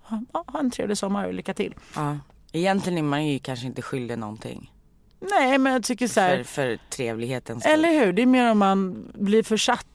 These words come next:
Speaker 1: i det
Speaker 2: Mm.
Speaker 1: läget, tycker jag. Då kan man ju säga, men man behöver ju inte vara taskig i onödan någonstans heller.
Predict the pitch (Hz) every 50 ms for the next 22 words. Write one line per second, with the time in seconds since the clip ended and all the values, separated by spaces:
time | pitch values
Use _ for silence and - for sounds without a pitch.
0 | - - - 202 165 - - - - 190 185 180 175 175 175 151 147 151 151 143
1 | - - _ _ _ - 208 226 214 190 185 190 190 262 254 - - - - -
2 | - - - 220 - - 170 139 - 180 185 233 247 - - 220 196 185 180 175
3 | 160 - - 175 165 - - 190 190 196 208 214 208 202 220 214 202 202 190 175
4 | - 190 175 - 226 208 - - - 190 185 175 180 208 240 226 196 180 175 -
5 | - 196 185 - - - - 202 - - 208 180 - -